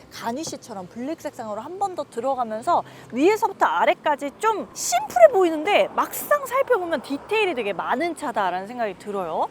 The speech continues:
측면에서 도어 부분 이렇게 열었을 때 안쪽에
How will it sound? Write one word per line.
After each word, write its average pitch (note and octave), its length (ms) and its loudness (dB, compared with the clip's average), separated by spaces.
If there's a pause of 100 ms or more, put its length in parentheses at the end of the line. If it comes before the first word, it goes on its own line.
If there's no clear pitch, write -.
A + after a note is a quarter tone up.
(160)
측면에서 G#4+ 500 2
도어 E4 320 4
부분 F4 240 -4
이렇게 C4 320 -2
열었을 A3 540 -2
때 G#4 340 -4 (260)
안쪽에 B3 800 -4